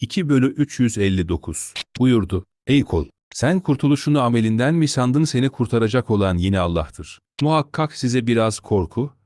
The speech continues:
biraz açlık ve mallardan, canlardan, ürünlerden biraz eksiltmekle deneriz. Sabredenleri müjdele. Onlar başlarına bir musibet geldiği zaman, 'Biz Allah'a aidiz ve sonunda ona döneceğiz,' derler.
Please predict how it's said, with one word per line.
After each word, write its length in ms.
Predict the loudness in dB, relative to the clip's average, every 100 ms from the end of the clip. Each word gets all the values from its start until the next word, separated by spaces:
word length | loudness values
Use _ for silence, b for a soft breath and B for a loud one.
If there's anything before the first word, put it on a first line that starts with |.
| -4
biraz 300 | 0 0 0 -4
açlık 380 | -6 -4 -4
ve 100 | 0
mallardan, 720 | 0 2 0 0 -2 -6 -6 -12 _ _
canlardan, 680 | -4 -2 -2 -4 -4 -2 -2 b b -4
ürünlerden 680 | 2 2 2 2 2 0 2
biraz 280 | 2 0 -2
eksiltmekle 680 | -6 -4 -6 -4 -8 -6 -6
deneriz. 480 | -4 -4 -6 -8 -10 b b b
Sabredenleri 760 | -6 -2 0 0 2 2 2 2
müjdele. 560 | 0 0 -4 -4 -8 _ _
Onlar 360 | -2 0 2 2
başlarına 560 | 0 -2 0 2 2 2
bir 120 | 2
musibet 480 | 2 0 -2 -2 0
geldiği 440 | 0 2 2 0
zaman, 440 | 0 -2 -2 -6 -10 b b
'Biz 220 | -2 -2 -2
Allah'a 560 | -2 0 0 -2 0
aidiz 420 | 0 0 -2 -2 -4
ve 100 | -4
sonunda 480 | 0 0 2 0
ona 300 | 0 0 0
döneceğiz,' 680 | 0 -4 -6 -10 -10 -10 -12 _ _
derler. 580 | 0 2 2 2 -2 -12